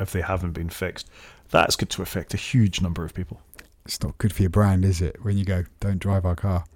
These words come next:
Speaker 2: It's like saying, "A-,
Speaker 1: No.
Speaker 2: Apple, don't use our laptop for, for computing stuff." <laughs>
Speaker 1: No, it, it's, it's completely mental. It's gonna blow up in your hands if you, if you type on the keyboard. The purpose of a car is to be able to drive it. And you buy a B M W, presumably, 'cause you let, you,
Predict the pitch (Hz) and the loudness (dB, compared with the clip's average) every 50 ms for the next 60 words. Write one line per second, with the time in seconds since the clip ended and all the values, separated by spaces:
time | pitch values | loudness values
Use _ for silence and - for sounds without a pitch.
0 | _ _ _ - - - 120 117 98 85 - - 104 98 98 110 110 101 98 123 | _ _ _ -14 -2 2 2 2 2 0 0 2 2 4 4 4 4 4 4 2
1 | 113 - 107 107 90 - 104 104 82 98 101 95 104 98 98 104 - - - - | 2 2 2 0 2 2 2 2 2 2 2 2 4 4 4 2 2 0 -2 -2
2 | 104 - - - - - 98 90 85 - - _ _ - 131 120 - - 110 101 | -4 -4 -4 -6 -4 -2 -2 -2 -2 -4 -10 _ _ -16 -16 -12 -4 -2 0 0
3 | - - 98 90 - 110 104 80 85 87 - - 82 78 - - - - - - | 0 0 0 2 2 2 4 4 2 0 0 -2 -2 -2 -4 -6 -14 -10 -10 -8
4 | - - - - - - - _ _ _ _ _ - - - _ - 113 113 110 | -8 -10 -12 -16 -18 -20 -20 _ _ _ _ _ -20 -20 -8 _ 2 4 6 6
5 | 104 - 110 113 107 - 120 113 - - - - 110 - - - 117 104 - 127 | 6 4 2 0 2 2 2 0 0 0 -4 -6 -6 -4 -2 0 0 2 2 0
6 | - 95 98 95 92 98 - - 90 87 - - 98 101 92 90 101 98 98 90 | 0 0 0 0 0 -2 -4 -6 -8 -8 -6 -4 -2 -2 -2 -2 -2 -2 -4 -4
7 | - 95 92 92 92 98 98 98 95 87 85 85 90 92 85 92 90 92 - - | -4 -4 -2 -2 0 0 0 -2 -2 -4 -6 -6 -6 -6 -6 -8 -8 -8 -6 -4
8 | 95 95 - - 95 92 92 - 123 113 95 82 - - - - - - - - | -4 -4 -2 -2 -2 -2 -2 -4 -4 -4 -4 -6 -8 -12 -18 -20 -14 -12 -10 0
9 | - - 120 - - - - 101 90 95 - - 107 104 95 92 - - 98 98 | 4 4 4 4 2 -2 -6 -4 -6 -2 2 4 4 4 4 2 -2 -4 -6 -4
10 | 92 92 95 - 104 101 92 90 - 110 113 110 107 113 147 156 147 120 98 104 | -4 -4 -2 0 0 0 0 -2 -2 -2 -2 2 4 6 6 6 6 4 4 2
11 | 95 92 90 85 82 82 82 76 67 71 85 98 - - _ _ _ _ _ _ | 0 0 -2 -4 -6 -8 -10 -10 -10 -12 -12 -12 -14 -16 _ _ _ _ _ _
12 | _ - - 101 87 95 92 90 82 76 85 90 101 - - - - - - - | _ -8 -8 -6 -6 -6 -6 -6 -8 -8 -8 -10 -10 -12 -16 -20 -20 -12 -10 -8
13 | - 101 90 95 110 - 120 110 98 | -6 -4 -4 -4 -4 -2 -2 -2 -2